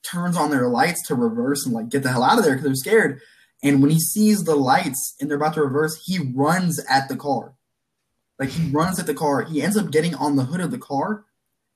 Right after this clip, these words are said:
and then the person's, like, speeding through the parking lot, and they shake him off the hood. He gets shooken off the hood. His knees scrape on the concrete, at least going, like, fifteen miles an hour.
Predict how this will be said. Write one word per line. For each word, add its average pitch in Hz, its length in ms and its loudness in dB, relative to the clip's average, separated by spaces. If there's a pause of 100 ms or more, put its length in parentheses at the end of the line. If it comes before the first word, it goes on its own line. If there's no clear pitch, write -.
(140)
and 139 180 2
then 139 120 6
the 135 80 4
person's, 165 340 -4
like, 147 100 -4
speeding 160 300 -6
through 143 120 -6
the 135 60 -12
parking 147 260 -6
lot, 143 220 -6
and 135 140 0
they 135 80 0
shake 160 340 -4
him 180 100 -4
off 151 220 -4
the 240 80 -4
hood. 151 300 -2 (280)
He 202 160 -8
gets 208 220 0 (260)
shooken 202 380 -4
off 135 320 0
the 135 120 2
hood. 147 360 2 (180)
His 131 240 -2
knees 165 380 4 (120)
scrape 151 520 2
on 156 240 -2
the 156 80 0
concrete, 156 580 -4
at 156 220 2
least 269 460 4
going, 156 180 2
like, 135 160 4
fifteen 131 320 -2
miles 113 220 -4
an 117 60 -8
hour. - 280 -20